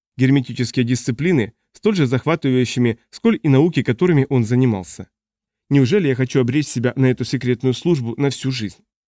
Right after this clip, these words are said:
Просто взять и вернуться к обычной жизни я уже не могу. То есть меня, конечно, оставят в покое, если хорошенько попросить, но только если пообещаю никогда не работать в целой куче разных областей, включая все те,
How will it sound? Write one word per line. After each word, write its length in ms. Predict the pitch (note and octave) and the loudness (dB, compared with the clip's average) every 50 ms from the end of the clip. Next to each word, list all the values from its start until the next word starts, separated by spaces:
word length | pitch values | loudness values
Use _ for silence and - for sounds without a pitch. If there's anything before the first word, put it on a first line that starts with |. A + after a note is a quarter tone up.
| _ _ _ _ _ _ | _ _ _ _ _ _
Просто 300 | - A#3+ B3+ - - C3 | -4 -4 -2 -2 -4 -2
взять 240 | A#2 D#3+ F#3 - - | -2 -2 -2 -2 0
и 40 | |
вернуться 380 | B2 B2+ B2 D3 D#3 B2+ - B2 | 0 0 2 0 0 -2 -2 -2
к 40 | - | -2
обычной 360 | C3 C3 C#3 - - C3+ C3 | -2 -2 -2 -2 -2 -2 -2
жизни 300 | - G#3 G#3+ D#3+ - C3 | 0 -2 -2 0 0 0
я 180 | B2+ C#3+ E3+ D#3+ | 0 0 -2 -2
уже 180 | C3 B2+ C3+ | -2 0 0
не 100 | B2+ A#2+ | 0 0
могу. 340 | A#2 A#2+ A#2 - - F2 - _ _ _ _ _ _ _ _ _ | 0 -2 -4 -6 -10 -12 -14 _ _ _ _ _ _ _ _ _
То 80 | - | 2
есть 220 | C3+ C3 A#2 - - | 2 2 2 2 0
меня, 260 | D3 C3+ D#3 G3 G#3+ | 2 2 2 2 0
конечно, 400 | - C#3+ C3+ C3+ B2 - - B2+ | 0 0 0 0 0 0 -2 -4
оставят 380 | B2+ - - F#3 E3 C3 B2 - | -4 -2 -2 -2 -2 -2 -2 -4
в 40 | |
покое, 460 | - B2+ B2+ - - F#3+ D3+ A#2 G2+ - _ _ _ | -6 -6 -4 -2 0 0 0 0 -2 -6 _ _ _
если 240 | - C3 B2+ - C#3+ | -4 -2 -2 -2 -2
хорошенько 500 | C3 - C3+ C3+ - - C3 A#2+ B2+ B2+ | -2 -2 -2 -2 -2 -2 -2 -2 -2 -2
попросить, 500 | A2 B2+ A#2 C#3 D3 D3 - - G2 - _ _ _ _ _ _ _ - | -2 -4 -4 -4 -4 -6 -6 -8 -14 -14 _ _ _ _ _ _ _ -2
но 100 | C3+ C3 | -2 0
только 260 | C3+ A#3 A3 - - | 0 0 0 0 0
если 260 | C3 C#3+ C3+ - D3 | 0 0 0 -2 -2
пообещаю 580 | C3 - C#3 C3+ C3 C3 C3 - G3+ F#3+ E3 C3+ | -2 -2 -2 0 0 -2 0 0 0 2 2 2
никогда 340 | C3 B2+ C#3+ C3+ C3 C3+ C3 | 2 0 0 0 0 0 2
не 120 | B2+ C3 | 2 2
работать 380 | B2+ C3 C3 E3+ F#3 - B2+ G#2+ _ _ _ _ _ | 2 0 0 0 -2 -2 -4 -4 _ _ _ _ _
в 60 | - | -2
целой 240 | - G3 F3 C#3+ - | 0 2 2 2 0
куче 300 | - E3 D3+ - C3+ C3 | -2 -4 -2 -2 -4 -4
разных 440 | - C#3+ C#3 C3+ A#2+ B2+ B2 - | -2 -2 -2 0 0 -2 -2 -2
областей, 540 | C3 B2 B2+ D3+ D3+ - - - C3+ A2 G2 - _ _ _ _ _ | -2 -2 -2 -2 -4 -4 -4 -4 -4 -4 -4 -8 _ _ _ _ _
включая 460 | - C#3 B2+ - - C#3+ C3 B2+ B2+ | -2 -2 0 2 2 2 2 2 0
все 180 | - - C3 A2+ | -2 -4 -6 -4
те, 220 | - E3 F3+ | -2 -2 -2